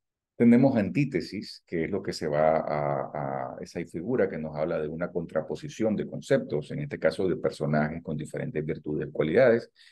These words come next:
El mancebo, que supone que es excelente, que es un gran ser humano, y esta mujer que es como el diablo,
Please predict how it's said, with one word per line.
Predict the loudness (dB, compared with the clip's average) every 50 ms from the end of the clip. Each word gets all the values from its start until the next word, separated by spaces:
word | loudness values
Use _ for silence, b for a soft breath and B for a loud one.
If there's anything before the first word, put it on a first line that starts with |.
| b b
El | -2 0 0
mancebo, | 2 0 0 2 4 4 6 6 4 4
que | 0 -2
supone | -6 -6 -8 -8 -8 -8 -8 -8
que | -10 -12
es | -14
excelente, | -14 -8 -2 2 4 4 4 4 4 0 -2 -4 -4
que | -6
es | -10 -10
un | -12 -12 -8
gran | -6 -6 -6 -6
ser | -6 -8 -6 -2
humano, | 2 4 4 6 6 4 4 2 0 B B B B B B
y | -2 0 0
esta | 0 0 0 0
mujer | 0 -2 -4 -2 0 0 0 0 -4
que | -8 -12
es | -12
como | -10 -8 -8 -6
el | -4
diablo, | -2 -2 -2 -2 -4 -10 -14 -20